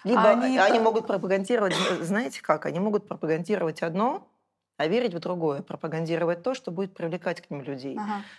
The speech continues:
Speaker 2: Но самые сильные и самые мощные организации, э, построены на таком лидере, который искренне верит в то, что про-,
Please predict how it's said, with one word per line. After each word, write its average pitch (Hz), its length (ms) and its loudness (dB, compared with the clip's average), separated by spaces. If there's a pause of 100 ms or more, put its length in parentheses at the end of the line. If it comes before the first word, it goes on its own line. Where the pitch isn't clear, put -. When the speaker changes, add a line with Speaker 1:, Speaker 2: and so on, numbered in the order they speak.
(140)
Speaker 2:
Но 196 640 4
самые 208 380 4
сильные 202 720 4
и 170 120 -6
самые 147 920 0
мощные 175 520 2
организации, 139 1080 -2 (220)
э, 156 160 0
построены 165 520 0
на 160 140 0
таком 170 320 2
лидере, 202 300 -2
который 175 380 -2
искренне 160 580 0
верит 170 340 0
в - 60 -18
то, 151 100 -4
что - 140 -16
про-, 139 260 -10